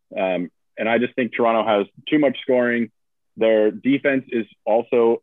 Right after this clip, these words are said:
uh, almost underrated, I think. Jakey Muzzin can get after it. Morgan Rielly can get after it. Um, I just think Toronto's gonna have too much scoring. Um, and honestly, I really just wanna see a Toronto-Edmonton <laughs> series, 'cause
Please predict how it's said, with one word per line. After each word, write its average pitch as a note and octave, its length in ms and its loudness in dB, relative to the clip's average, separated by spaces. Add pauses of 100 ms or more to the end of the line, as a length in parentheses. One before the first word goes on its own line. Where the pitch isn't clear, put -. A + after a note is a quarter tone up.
uh, A2 100 0
almost - 400 -2
underrated, A#2+ 680 0
I A#2+ 160 0
think. B2 360 -8 (420)
Jakey B2 320 -2
Muzzin A2 380 -2
can G#2 120 -6
get G#2+ 120 0
after G#2 240 0
it. G#2 80 -4
Morgan G#2+ 260 0
Rielly G2+ 280 0
can G2 100 -8
get F#2+ 120 -2
after F#2+ 320 -2
it. F2+ 140 -4 (440)
Um, E2 280 -4
I G2+ 100 0
just G2+ 140 -6
think G#2+ 160 -6
Toronto's G2 320 -2
gonna G2+ 120 -2
have F#2 100 -6
too - 140 -6
much G2 240 -4
scoring. G#2 440 0 (300)
Um, F2+ 200 -4
and G2 140 -4
honestly, A2+ 340 0
I A2+ 40 4
really G#2 400 2
just G#2+ 140 -6
wanna G#2 200 -4
see - 200 -8
a F#2 40 -2
Toronto-Edmonton G2 1040 -4 (600)
<laughs> - 360 -10
series, C#3+ 500 2
'cause A2 220 2